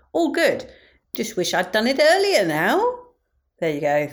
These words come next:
That's the same thing every year. Well, actually, I've been pretty good. I think last year I did it in December,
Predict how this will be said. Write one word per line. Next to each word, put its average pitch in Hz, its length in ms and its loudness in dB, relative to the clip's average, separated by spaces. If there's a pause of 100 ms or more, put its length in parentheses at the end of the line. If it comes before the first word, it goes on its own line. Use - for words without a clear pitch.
That's 233 240 -6
the 196 60 -12
same 170 280 -2
thing 165 260 -2
every 156 220 -4
year. 156 180 0
Well, 240 140 0
actually, 208 320 0
I've 151 100 -4
been 160 140 -4
pretty 151 160 -8
good. 143 340 -2 (140)
I 175 40 -10
think 170 200 -6
last 160 320 -4
year 139 140 0
I 156 40 0
did 156 160 -6
it 156 80 -6
in 165 100 -4
December, 156 640 -4